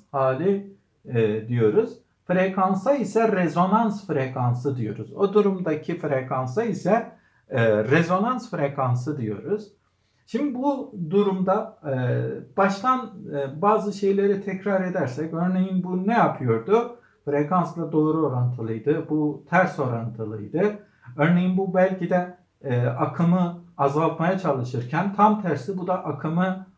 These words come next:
arttırmaya çalışıyordu. Faz farkını falan konuşurken hatırlarsanız. Ee, yani bunlar aslında bulundukları devrelerde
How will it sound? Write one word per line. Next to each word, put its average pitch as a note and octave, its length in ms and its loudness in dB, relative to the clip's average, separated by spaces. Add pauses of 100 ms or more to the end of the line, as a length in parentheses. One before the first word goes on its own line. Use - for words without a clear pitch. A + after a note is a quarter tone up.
(140)
arttırmaya D#3 640 0
çalışıyordu. B2+ 760 -4
Faz D#3+ 260 -2
farkını D3+ 400 0
falan C#3 340 -2
konuşurken C#3 640 -4
hatırlarsanız. B2 1040 -4 (560)
Ee, C3+ 120 0
yani F#3 800 4 (240)
bunlar G#3 480 2
aslında G3 540 -2
bulundukları F#3 720 -2
devrelerde F#3+ 920 -2